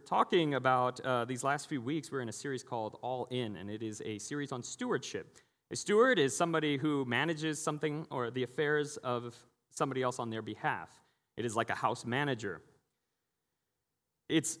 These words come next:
sort of like this concept. "God owns it, I manage it. God owns it, I manage it. God owns my house, I manage it. God owns my money, I get it from him, he, I manage it. God owns my friend circle, I manage it.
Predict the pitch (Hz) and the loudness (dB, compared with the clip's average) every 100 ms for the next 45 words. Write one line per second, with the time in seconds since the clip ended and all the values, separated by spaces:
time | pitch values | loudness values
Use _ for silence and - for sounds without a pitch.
0 | - - 185 170 143 147 131 143 - 143 | -10 0 4 4 6 4 6 2 6 4
1 | 120 131 110 - - - 156 175 156 180 | 4 2 0 -4 0 6 6 6 6 4
2 | 170 202 - 143 127 123 113 101 98 - | 2 0 0 0 2 0 -2 -4 -10 -12
3 | - _ _ _ _ _ _ _ _ - | -20 _ _ _ _ _ _ _ _ 2
4 | 143 165 151 156 151 151 135 127 117 110 | 4 6 4 2 2 2 2 0 0 -2
5 | 104 92 - _ 120 170 180 185 180 180 | -4 -8 -12 _ 2 4 4 2 2 4
6 | 180 202 - 135 147 143 127 113 117 147 | 4 4 0 2 4 4 4 2 4 6
7 | 170 180 160 170 170 185 202 196 123 135 | 4 2 0 0 2 2 0 -2 -2 2
8 | 160 165 175 165 196 196 147 - - 127 | 2 2 2 2 2 0 -6 -12 -10 -4
9 | 117 123 147 143 120 104 85 - _ _ | 0 0 2 0 0 -4 -10 -12 _ _
10 | _ _ _ 110 135 156 170 160 160 190 | _ _ _ 2 4 4 4 2 4 2
11 | 190 175 196 190 202 196 139 143 139 143 | 0 2 0 2 2 2 0 0 2 2
12 | 135 117 92 | 2 -2 -6